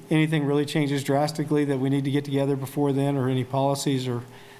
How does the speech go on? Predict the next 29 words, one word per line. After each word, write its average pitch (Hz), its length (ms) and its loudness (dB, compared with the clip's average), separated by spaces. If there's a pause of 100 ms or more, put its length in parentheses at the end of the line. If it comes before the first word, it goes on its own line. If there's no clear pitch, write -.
things 143 220 0
that 135 240 0
we 143 120 0
need 135 160 0
to 131 40 -4
work 135 220 0
on 131 160 2
with 131 120 -2
the 127 100 -2
city, 139 440 0 (520)
we 143 120 2
can 135 140 -4
set 156 240 2
one 143 180 0
up 139 140 -2
ahead 143 200 2
of 143 80 0
time, 139 340 0
but 131 180 0 (1000)
in 143 140 2
the 135 60 0
meantime, 147 440 2
we'll 139 160 2
just 135 220 -4
plan 143 220 2
on, 135 360 0
on 139 240 0
May 139 160 2
third. 143 400 0